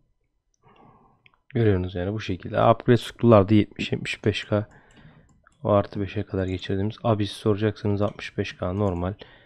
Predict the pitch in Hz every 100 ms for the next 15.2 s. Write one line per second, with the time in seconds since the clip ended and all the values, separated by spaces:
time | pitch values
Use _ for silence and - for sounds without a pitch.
0 | _ _ _ _ - - 117 104 98 -
1 | 98 98 98 - - - - 101 101 95
2 | 101 98 101 92 90 - 123 - 120 101
3 | - _ _ _ _ _ _ 127 - 123
4 | 123 123 113 - - _ - 107 101 101
5 | 101 107 90 - - _ _ _ _ _
6 | _ _ _ 117 110 110 131 - 117 131
7 | _ _ _ _ _ _ - 104 98 95
8 | 92 - 127 110 95 92 90 - 104 107
9 | 113 - - - - _ - 123 135 127
10 | 110 110 123 123 98 104 - - 104 107
11 | 107 123 - 113 127 117 110 107 92 -
12 | 98 135 - 104 104 113 113 104 117 110
13 | 95 87 - 110 - 113 - 101 - -
14 | - 117 - - 98 98 101 - 104 -
15 | 101 -